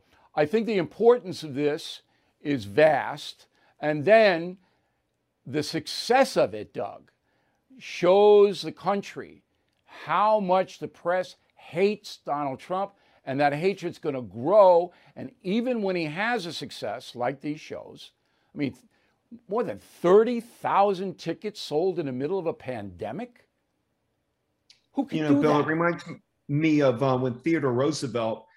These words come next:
Speaker 2: who was the last president who was sitting president and then decided to run again as ex-president. We talked about Grover Cleveland doing that in the nineteenth century, but Theodore Roosevelt did it in the twentieth.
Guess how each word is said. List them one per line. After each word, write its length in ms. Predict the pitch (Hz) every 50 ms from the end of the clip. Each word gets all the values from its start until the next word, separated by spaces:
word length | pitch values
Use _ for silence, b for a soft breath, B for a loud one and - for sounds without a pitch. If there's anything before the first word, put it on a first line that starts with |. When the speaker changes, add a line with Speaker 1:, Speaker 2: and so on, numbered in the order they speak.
| b b b b b -
Speaker 2:
who 80 | 135
was 180 | 135 135 135 -
the 100 | - 143
last 420 | 151 165 175 180 175 - - -
president 600 | - 151 143 139 135 - - 143 131 127 131 120
who 120 | 127 135 131
was 220 | 131 123 123 -
sitting 300 | - 170 165 170 143 143
president 760 | - 135 120 110 110 - - 123 117 110 117 123 117 - - _
and 160 | 123 123 117 117
then 360 | 131 135 131 127 127 127 - _ _ _
decided 540 | - 127 120 - - 135 131 127 127 127 113
to 60 | 117
run 240 | 110 120 123 131 147
again 340 | 143 123 110 113 113 110 110
as 220 | 110 107 104 -
ex-president. 760 | 110 131 135 - - - - - 110 98 98 - - 107 104 101
We 80 | 123
talked 240 | 120 - 143 127 -
about 240 | - 123 107 101 -
Grover 360 | 123 127 127 123 117 107 101
Cleveland 560 | - - - 131 135 139 - 117 113 104 98
doing 180 | 117 113 110 110
that 120 | 107 104
in 60 | 98
the 60 | 98 98
nineteenth 460 | 104 110 120 120 120 - 120 98 -
century, 580 | - - 104 95 87 - - 101 104 110 113 b b b b b b _
but 140 | - 117 -
Theodore 280 | 147 147 131 117 120 110
Roosevelt 500 | 120 123 120 120 - 120 110 104 - -
did 160 | 117 110 110
it 100 | 107 98
in 200 | 110 110 107 104
the 240 | 104 107 104 101 98
twentieth. 600 | - - - 143 147 147 139 123 107 101 101